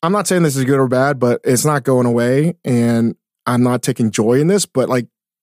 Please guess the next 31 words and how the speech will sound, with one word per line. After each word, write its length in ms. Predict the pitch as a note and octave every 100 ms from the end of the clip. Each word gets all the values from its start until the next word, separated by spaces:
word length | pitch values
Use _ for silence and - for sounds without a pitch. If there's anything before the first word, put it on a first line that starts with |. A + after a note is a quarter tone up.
| _ _ -
we 800 | E3 C3+ C#3 D#3+ F3 E3+ E3+ F3
don't 240 | E3+ D3+ D3+
have 180 | C#3+
a 40 | B2+
choice 340 | - C3 C3
here. 320 | - C2 - _ _ _ _ _
If 140 | C3+ -
you're 240 | C#3+ D3+
in 120 | F#3+
food, 580 | F3+ D3 C3 D3+ G3 G#3 _
this 240 | - C3 C#3
is 340 | C3 A#2 A2 - -
a 80 | B2+
serious 840 | - - D3+ D#3+ D#3 D3 - - _ _ _ _ _ _
wake 240 | - C#3 D3
the 100 | C#3
fuck 300 | - D3 A#2+
up 160 | C#3+ C#3
<laughs> 100 | D3
moment 380 | D#3 B2 A#2+ - _ _ _ _ _ _ _ _ _ _ _ _ _ _ _ _ -
because 300 | B2+ B2 C3+
I, 140 | D3+ -
I 140 | D#3
just 180 | F3+ -
don't 160 | F3
even 240 | D#3 D3 C#3
know 120 | C#3+
what 260 | C#3+ C#3+ -
the 60 |
future 340 | - A3 - C#3
holds. 480 | - C3+ A#2+ D3+